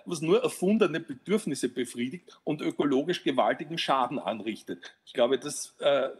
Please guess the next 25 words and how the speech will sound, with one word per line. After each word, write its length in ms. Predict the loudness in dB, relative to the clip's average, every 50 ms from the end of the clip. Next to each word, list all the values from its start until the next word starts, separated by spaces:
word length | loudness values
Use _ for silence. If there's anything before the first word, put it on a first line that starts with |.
| _ -20 -4
da 160 | -2 -2 2
werden 180 | 2 2 2 0
Sie 80 | -2 -2
mir 160 | -2 -4 -4 -4
zustimmen, 640 | -4 -4 -4 -4 -4 -8 -8 -4 -2 -2 0 0
weil 80 | -2 -2
Sie 140 | 0 2 2
ja 120 | 2 4
auch 140 | 2 0 0
davon 280 | -2 -6 -6 -4 -8 -8
sprechen, 460 | -8 -6 -4 -2 -2 -2 -2 -2 -4
dass 140 | -4 -2 -2
man 120 | -4 -4
die 80 | -6 -8
Produktion 540 | -6 -4 -4 -4 -4 -6 -6 -6 -6 -6 -6
zurückfahren 600 | -8 -6 -6 -6 -6 -6 -2 -2 -2 -2 -2 -8
muss, 280 | -12 -12 -14 -16 -16 _ _ -16
ne? 120 | -16 -16 -16 _ -20 _ -16 -16 -14 -16 -18 -20 _ _
Aber 240 | 0 2 2 0 -2 -4 -16 _ _ _ _ _ _ _ _ _ _ _
was 220 | _ -8 -6 -4 -4
noch 140 | -2 0
einen 200 | 0 0 0 -2
anderen 360 | 0 0 0 2 2 0 -2 -2
Punkt 340 | -2 -2 -2 -2 -6 _
betrifft, 460 | -8 -8 -6 -2 -2 -2 -2 -2 -6